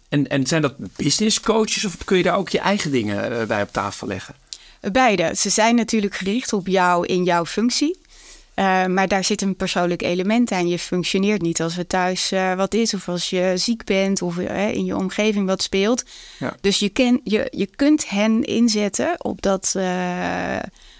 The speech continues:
Speaker 2: op dat soort vraagstukken. En ze gaan gewoon al met jou, eh, eh, kijken, hè, van wat, wat is je plan voor het komende half jaar? Ja, als jij dan vertelt, "Ik heb een verhuizing of een verbouwing," of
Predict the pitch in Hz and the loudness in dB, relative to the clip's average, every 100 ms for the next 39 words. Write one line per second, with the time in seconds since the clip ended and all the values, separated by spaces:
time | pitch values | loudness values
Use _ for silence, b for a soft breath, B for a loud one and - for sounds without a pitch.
0 | b 208 208 196 - 226 247 - 208 185 | b -2 0 0 -2 -2 -2 -2 -2 -4
1 | 170 - B B B B B - 247 254 | -6 -8 B B B B B 2 4 2
2 | - - _ - - 226 254 247 - 208 | -2 -10 _ -4 -2 0 2 0 0 0
3 | 208 190 214 220 202 190 - - 185 185 | 2 2 0 0 0 0 -2 -4 -4 -2
4 | 190 190 - 220 - 233 247 175 185 233 | -2 -2 -4 -4 0 2 2 0 0 0
5 | 208 190 196 - 196 202 196 - 190 202 | -2 -4 -4 -4 -6 -6 -4 -4 -4 0
6 | 208 202 196 - 196 190 190 190 180 180 | 2 2 0 0 0 2 0 0 0 -2
7 | 185 202 202 185 190 190 - - 185 185 | 0 2 2 2 0 -4 -4 -2 0 0
8 | 185 - 180 180 180 185 185 185 190 214 | -2 -2 -2 -2 -2 -2 -2 0 2 2
9 | 196 190 185 180 185 - 180 185 202 196 | 2 0 0 -2 -6 -8 -4 0 0 2
10 | 185 185 175 170 | 2 0 -2 -4